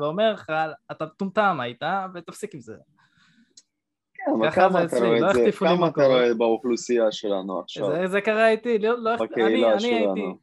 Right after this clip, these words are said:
Speaker 1: כשהייתי ילד, לא ידעתי לקבל הפסדים. אבל כשגדלתי, זהו, אני יודע. כשאני מתחיל להתעצבן, מניח את השלט וזהו, נרגע.
Speaker 2: תשמע,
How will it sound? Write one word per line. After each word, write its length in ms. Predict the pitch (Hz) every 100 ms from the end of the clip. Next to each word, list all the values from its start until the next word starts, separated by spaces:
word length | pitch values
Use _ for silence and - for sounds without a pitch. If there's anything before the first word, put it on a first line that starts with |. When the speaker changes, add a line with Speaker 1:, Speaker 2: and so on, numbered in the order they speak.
| _ _
Speaker 1:
כשהייתי 320 | 208 208 214
ילד, 460 | 196 175 151 135 135
לא 40 |
ידעתי 280 | 170 165 160
לקבל 360 | 147 151 143 131
הפסדים. 500 | 127 - 127 110 104 _ _ _ _ _ -
אבל 140 | 120
כשגדלתי, 720 | - 196 202 185 113 - - -
זהו, 360 | 240 427 381 - _ _ _ _ 247
אני 140 | 254
יודע. 300 | 277 330 330 294 233 _ _ _ _ _ _ _ _ _ _ -
כשאני 180 | 202 214
מתחיל 260 | 214 269
להתעצבן, 480 | 254 247 214 220 247
מניח 340 | 233 233 240
את 80 | -
השלט 360 | 233 247 247 220
וזהו, 240 | 214 220 226
נרגע. 340 | 208 190 180 147 - _ _ _ _ _ - - - _ _ _ _ -
Speaker 2:
תשמע, 380 | - - 127